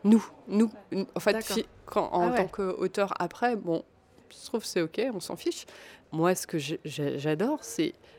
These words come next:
Speaker 1: dire, « Bon, bah, en fait, euh, là, euh, bah, sur le ti-, sur le tissu, là, bah, il faudrait mettre un peu plus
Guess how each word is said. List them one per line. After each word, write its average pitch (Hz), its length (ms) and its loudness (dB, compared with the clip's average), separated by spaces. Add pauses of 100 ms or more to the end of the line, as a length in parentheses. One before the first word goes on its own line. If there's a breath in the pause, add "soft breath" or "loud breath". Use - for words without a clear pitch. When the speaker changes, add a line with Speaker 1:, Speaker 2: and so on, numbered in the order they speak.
(140 loud breath)
Speaker 1:
dire, « 147 160 0
Bon, 180 160 -2
bah, 156 240 2
en 151 80 -4
fait, 190 280 4
euh, 143 440 -2
là, 165 320 6
euh, 143 500 0 (100)
bah, 143 360 -2 (220)
sur - 200 0
le 170 120 2
ti-, - 220 0
sur - 360 -2
le 151 120 4
tissu, 208 380 -2
là, 247 220 6
bah, 147 180 4
il - 160 -4
faudrait 165 220 4
mettre 165 180 2
un 165 80 4
peu 175 120 -2
plus 170 340 -6